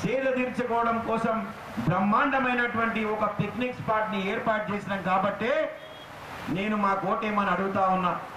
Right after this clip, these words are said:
నిజామాబాద్ నగరంలో ఇరవై ఐదు కిలోమీటర్లు హైదరాబాద్ రోడ్డు,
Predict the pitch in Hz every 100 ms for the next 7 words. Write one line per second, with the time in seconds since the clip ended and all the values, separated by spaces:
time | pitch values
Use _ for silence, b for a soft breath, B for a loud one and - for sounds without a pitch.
0 | - - - - - - - 156 196 262
1 | 269 269 269 254 254 269 269 269 311 -
2 | - - - - - 196 262 277 277 269
3 | 262 254 285 302 294 294 285 233 - -
4 | - - - - - - 233 254 254 254
5 | 247 208 277 302 294